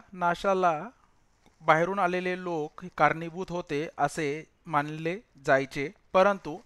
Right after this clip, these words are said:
अनेक वर्षाच्या शास्त्रीय संशोधनानंतर हडप्पा संस्कृतीच्या नाशाला कोणी बाहेरून आलेले लोक, विशेषतः आर्य, हे कारणीभूत नसून नैसर्गिक आपत्ती आणि पर्यावरणाचा ऱ्हास यासारख्या गोष्टी अधिक जबाबदार होत्या, हे स्पष्ट झाले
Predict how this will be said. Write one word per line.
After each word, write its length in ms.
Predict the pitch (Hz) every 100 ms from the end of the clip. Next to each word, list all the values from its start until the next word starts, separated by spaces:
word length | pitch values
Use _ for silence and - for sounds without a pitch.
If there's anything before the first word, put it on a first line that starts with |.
| -
अनेक 340 | 156 180 208
वर्षाच्या 560 | 170 160 175 151 139 135
शास्त्रीय 480 | - 151 - 175 180
संशोधनानंतर 920 | 175 160 160 156 151 147 160 143 135
हडप्पा 460 | 147 143 143 - 170
संस्कृतीच्या 640 | 156 143 - 147 151 143
नाशाला 580 | 139 143 - 131 123 117 - - _ _
कोणी 220 | - 165 175
बाहेरून 480 | 156 143 156 180
आलेले 480 | 135 147 151 147 143
लोक, 320 | 147 135 113
विशेषतः 600 | 123 143 175 160 - 139 147 -
आर्य, 440 | 147 165 165 147 -
हे 80 | 156
कारणीभूत 540 | 156 143 156 151 165 -
नसून 440 | 170 170 139 156 277 - - - - -
नैसर्गिक 580 | 180 196 214 208 226 -
आपत्ती 600 | 165 - 190 - 180 185
आणि 280 | 170 165 170
पर्यावरणाचा 800 | - 165 170 165 170 165 151 160
ऱ्हास 360 | 160 151 151 160
यासारख्या 800 | 156 151 147 147 - 147 139 143
गोष्टी 480 | 143 160 - 123 151 -
अधिक 280 | 139 160
जबाबदार 500 | 151 151 135 139 143
होत्या, 420 | 143 165 156 131 175 151
हे 120 | 143
स्पष्ट 440 | - 143 143 -
झाले 440 | 147 151 127 131